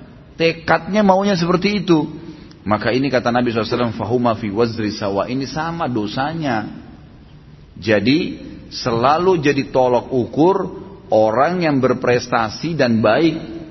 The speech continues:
Allah berikan kebaikan-kebaikan padanya, lalu dia habiskan di jalan Allah. Yang kedua yang kita harus lakukan, berdoa kepada Allah Subhanahu wa Taala. Tadi bertekad ya, yang pertama. Yang kedua kita berdoa.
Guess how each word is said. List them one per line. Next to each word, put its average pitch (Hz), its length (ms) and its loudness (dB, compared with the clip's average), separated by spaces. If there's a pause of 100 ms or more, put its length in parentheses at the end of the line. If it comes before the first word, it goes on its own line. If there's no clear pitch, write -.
(260)
Allah 120 420 4
berikan 127 480 -2
kebaikan-kebaikan 117 1040 2
padanya, 98 640 2
lalu 107 320 -2
dia 120 80 0
habiskan 110 480 -2
di 147 80 0
jalan 147 240 2
Allah. 160 720 0 (1800)
Yang 117 240 -2
kedua 147 240 2
yang 117 80 0
kita 113 160 2
harus 107 160 -2
lakukan, 95 720 -4 (400)
berdoa 127 400 0
kepada 101 320 -2
Allah 95 180 -2
Subhanahu 90 380 -8
wa - 20 -8
Taala. 110 140 2
Tadi - 80 0
bertekad 143 420 2
ya, 95 160 2 (140)
yang 98 160 -2
pertama. 95 640 -4
Yang 131 320 2
kedua 165 220 4
kita 147 160 2
berdoa. 104 480 -2